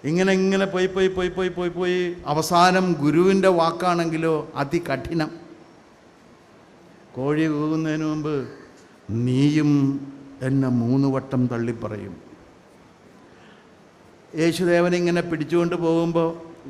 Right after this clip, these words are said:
ശി-, ഗുരുവാണ്, വിട്ടുപോകാനും പറ്റുന്നില്ല, വിട്ടുപോകുകയും വേണം.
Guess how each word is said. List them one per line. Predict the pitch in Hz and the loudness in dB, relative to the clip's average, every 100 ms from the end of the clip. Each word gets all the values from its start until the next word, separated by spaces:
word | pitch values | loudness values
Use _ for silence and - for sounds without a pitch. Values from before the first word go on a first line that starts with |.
| 120 | -16
ശി-, | - - 123 | -16 -14 -6
ഗുരുവാണ്, | 143 196 202 185 143 101 - - - - - - - - - - | -2 0 0 0 -4 -8 -18 -20 -20 -20 -20 -20 -20 -20 -20 -8
വിട്ടുപോകാനും | 147 147 208 151 165 180 196 202 208 202 | -8 0 -2 2 2 4 4 4 2 0
പറ്റുന്നില്ല, | 196 196 196 196 196 190 | 0 0 0 2 4 4
വിട്ടുപോകുകയും | 185 180 202 156 165 165 185 175 | 2 0 -2 0 0 0 0 -2
വേണം. | 151 139 110 95 | -2 -4 -6 -10